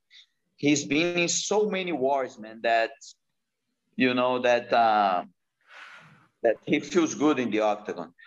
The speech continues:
And the other thing is, man, uh, uh, the war inside the octagon is different than any sparring session, man. It's, uh, you can spar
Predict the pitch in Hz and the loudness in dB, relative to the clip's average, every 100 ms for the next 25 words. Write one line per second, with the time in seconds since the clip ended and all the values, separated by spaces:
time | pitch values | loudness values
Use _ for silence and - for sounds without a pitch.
0 | - _ - 131 131 127 113 - 123 139 | -20 _ -2 0 2 0 -4 -4 0 2
1 | 170 170 170 170 160 147 127 139 127 120 | 2 0 -2 -4 -2 -2 -2 -2 -2 -4
2 | - 120 120 - 120 110 - _ _ 107 | 0 2 2 0 0 0 -4 _ _ -8
3 | - 135 123 131 165 156 120 104 127 - | 0 0 2 2 2 2 0 -4 -12 -4
4 | 127 123 107 127 135 - 95 87 90 - | -2 -2 2 2 2 -4 -8 -8 -16 -10
5 | - 117 - 123 127 127 123 113 113 107 | -6 -6 -2 0 0 -2 -4 -2 -2 -4
6 | - 120 127 123 - - 107 107 98 - | -4 -2 -2 -4 -4 0 2 2 -2 -2
7 | 98 90 - - - - _ _ _ 92 | -2 -2 -8 -18 -20 -20 _ _ _ -20
8 | - - 95 90 90 - - - 110 - | -8 2 4 6 2 -2 -8 0 0 2
9 | 143 143 139 - 120 123 127 | 0 0 -2 0 4 4 2